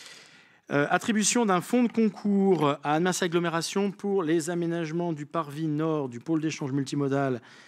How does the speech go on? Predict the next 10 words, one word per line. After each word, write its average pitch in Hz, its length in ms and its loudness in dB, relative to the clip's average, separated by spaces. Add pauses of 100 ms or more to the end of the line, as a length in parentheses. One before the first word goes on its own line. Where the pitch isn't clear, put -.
(200)
et 127 220 0
de 123 140 -6
la 127 120 -2
rue 139 120 -4
de 135 60 0
la 117 60 -4
Fraternité, 123 680 -2
avec 143 260 0
une 135 160 6
évolution, 180 680 2